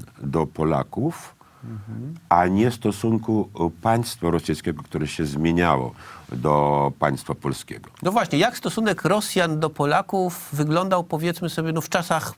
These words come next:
Speaker 2: pańskiej młodości?
Speaker 1: E, w czasach mojej młodości oczywiście,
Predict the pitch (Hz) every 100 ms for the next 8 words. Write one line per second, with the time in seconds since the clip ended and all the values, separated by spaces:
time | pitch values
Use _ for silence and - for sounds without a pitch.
0 | - 165 151 170 156 151 139 104 - -
1 | 98 - - - - - - - - -
2 | 90 95 92 80 - - 120 98 - 98
3 | 101 98 90 80 78 - 67 76 - 92
4 | 120 - 107